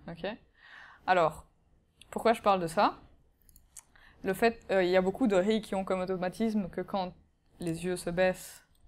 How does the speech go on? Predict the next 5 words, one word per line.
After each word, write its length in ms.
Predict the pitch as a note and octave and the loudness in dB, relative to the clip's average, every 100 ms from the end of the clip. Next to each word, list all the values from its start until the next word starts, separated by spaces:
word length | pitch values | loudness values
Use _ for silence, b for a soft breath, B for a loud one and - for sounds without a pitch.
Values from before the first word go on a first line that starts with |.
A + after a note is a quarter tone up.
| - _ _ _ _ - - _ _ _ _ _ - - - _ _ _ - | -20 _ _ _ _ -20 -20 _ _ _ _ _ -20 -20 -20 _ _ _ -6
la 100 | F3+ | -6
paupière 460 | - E3 F#3 E3+ | -4 -6 -2 -2
se 100 | E3 | -2
baisse 240 | D#3+ D#3+ D#3+ | -4 -4 -4
aussi. 380 | D#3 F#3 C4+ | -8 -6 -6